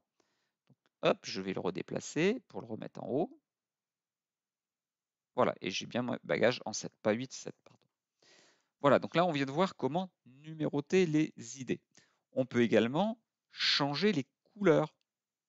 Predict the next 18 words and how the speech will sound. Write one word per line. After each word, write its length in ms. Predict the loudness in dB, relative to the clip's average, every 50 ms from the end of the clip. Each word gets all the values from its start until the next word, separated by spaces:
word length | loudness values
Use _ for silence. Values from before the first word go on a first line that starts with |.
| _ _ _ _
C'est-à-dire 540 | -20 -12 -10 -10 -8 -4 -2 -2 -2 -2
que, 100 | -4 -6
par 220 | -4 -4 -4 -4 -4
exemple, 500 | -4 -2 0 0 0 0 -2 -6 -10 -14
sortie, 720 | -8 -6 -4 -2 -2 -4 -6 -8 -10 -8 -6 -4 -4 -4 -4 _ _ _ _ _ _ _ _ _ _ _ _ _ _ _ _ _ _ _ _ _ _ _ _ _ _ _ _ _ _ -2
hop, 160 | -2 -2 -2 _ -16 -14
je 140 | -10 -8 -8
pourrais 500 | -8 -6 -4 2 4 6 6 6 4 0 -4 -8
le 140 | -6 -4
mettre 360 | 0 2 2 0 0 -4 -14 -16 _
en, 340 | -4 -2 -2 -2 -2 -6 -10 _ _ _ _ _ _ _ _ _ _ _ _ _ _ _ _ _ _ _ _ _ _ _ _ _ _ _ _ _ _ _ _ _ _ _ _ _
en, 480 | -2 -2 0 0 0 0 -2 -2 -4 -6 -8 -12 -16 -12 -6
en 160 | -4 -2 0 0
orange, 400 | 2 2 2 2 0 0 -2 -2
par 160 | 0 0 0
exemple. 480 | -2 -2 -2 -6 -6 -6 -6 -8 -8 -8 _ _ _ _ _ _ _ _ _ _ _ _ _ _ _ _ _ _ _ _ _ _ _ _ _ _ _ _ _ _ _ _ _ _ _ _ _ _ _ _ _ _ _ _ _ _ _ _ _ _ _ _ _ _
Alors, 260 | -8 -6 -6 -6 -6 -8
je 320 | -8 -4 -2 0 0 0